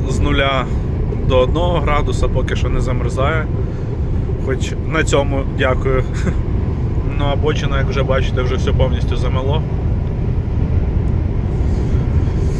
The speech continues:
Так що рухаємось, побачимо, що там буде. Сніг не біда,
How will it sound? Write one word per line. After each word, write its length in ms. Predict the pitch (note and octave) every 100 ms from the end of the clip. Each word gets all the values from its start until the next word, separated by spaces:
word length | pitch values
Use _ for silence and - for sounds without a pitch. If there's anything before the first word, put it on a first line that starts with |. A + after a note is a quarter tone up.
| - - - - -
Так 180 | G3+ G3
що 140 | B3
рухаємось, 640 | A#3 B3+ C4 F#3+ D3+ -
побачимо, 480 | - - F3+ A3+ -
що 120 | -
там 160 | B2 B2+
буде. 260 | B2 A#2+ A#2+ - - - - - - - - - - - - - - - - - -
Сніг 360 | - - G#3 G3+ - - - -
не 100 | E3
біда, 440 | E3 E3+ F3 F3+